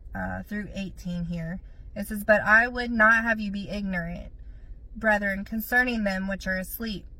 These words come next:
that ye sorrow not, even as others which have no hope. For if we believe that Jesus died and rose again, even so then, them also which sleep in Jesus will God bring with them," with him. I cannot talk.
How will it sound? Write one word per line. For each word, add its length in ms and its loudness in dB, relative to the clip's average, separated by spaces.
that 200 0
ye 260 -6
sorrow 420 6
not, 500 4
even 280 -2
as 260 4
others 380 -4
which 180 -8
have 180 -2
no 200 -2
hope. 360 0
For 160 -4
if 200 -6
we 100 -6
believe 400 -6
that 140 -2
Jesus 340 -6
died 300 4
and 80 -4
rose 200 0
again, 560 -4
even 300 -6
so 220 -2
then, 560 -4
them 380 2
also 520 0
which 120 -6
sleep 340 -6
in 120 -2
Jesus 400 -6
will 160 -8
God 340 0
bring 260 -4
with 200 -6
them," 360 -8
with 180 -4
him. 320 -12
I 140 -20
cannot 260 -16
talk. 360 -18